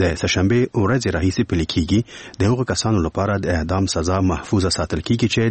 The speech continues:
د دوه کیلوګرامو درنو مخدرو موادو او یا د پنځوسو کیلوګرامو چرسو یا تریاکو په قضیه کې نیول شوي وي. خو هغه کسان چې څو ځلې د مخدرو موادو د قاچاق په قضیو کې یا په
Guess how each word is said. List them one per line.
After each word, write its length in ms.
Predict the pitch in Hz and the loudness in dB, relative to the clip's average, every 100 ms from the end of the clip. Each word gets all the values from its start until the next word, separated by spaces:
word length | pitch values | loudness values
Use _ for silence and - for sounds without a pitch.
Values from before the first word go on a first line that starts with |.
| 98 | 0
د 100 | 80 101 | 0 2
دوه 160 | 127 98 | 2 0
کیلوګرامو 520 | 85 82 87 98 95 90 | -2 0 2 2 2 2
درنو 300 | 82 92 123 107 | 2 4 4 2
مخدرو 480 | - 92 95 98 85 | 0 -2 0 0 0
موادو 340 | 87 92 101 110 - - - - | 0 0 2 0 -4 -16 -4 0
او 20 | 95 98 | 2 2
یا 100 | 98 92 | 2 0
د 100 | 87 87 | 0 0
پنځوسو 400 | 87 120 131 113 95 | 2 2 2 0 0
کیلوګرامو 560 | 85 82 107 127 117 - | 0 0 2 2 0 0
چرسو 400 | 147 143 - 127 90 | -2 -2 2 2 2
یا 100 | - | 0
تریاکو 420 | 82 90 104 113 101 | -2 0 0 0 0
په 140 | - - | -2 -4
قضیه 180 | 80 90 | -2 0
کې 80 | 107 104 | 2 2
نیول 180 | 85 - | 2 0
شوي 200 | 82 78 | 0 0
وي. 100 | 78 - - - - | -2 -6 -18 -14 -2
خو 160 | 110 | 0
هغه 180 | 117 101 90 | 2 -2 -2
کسان 280 | - 98 | 0 0
چې 200 | - 95 - | 0 -2 2
څو 160 | 117 90 | 0 2
ځلې 400 | 90 127 135 117 | 2 2 4 2
د 120 | 95 | 0
مخدرو 400 | - 80 131 123 82 | -2 -2 2 2 2
موادو 340 | 87 92 98 | 0 0 0
د 100 | 80 - | -2 -2
قاچاق 360 | 76 - 101 - | -2 -2 -2 -4
په 120 | - 85 | -2 -2
قضیو 240 | 78 98 | 0 0
کې 640 | - 101 - - - 107 | 2 -2 -2 -14 -4 0
یا 80 | 107 | 0
په 260 | - 90 | 0 -2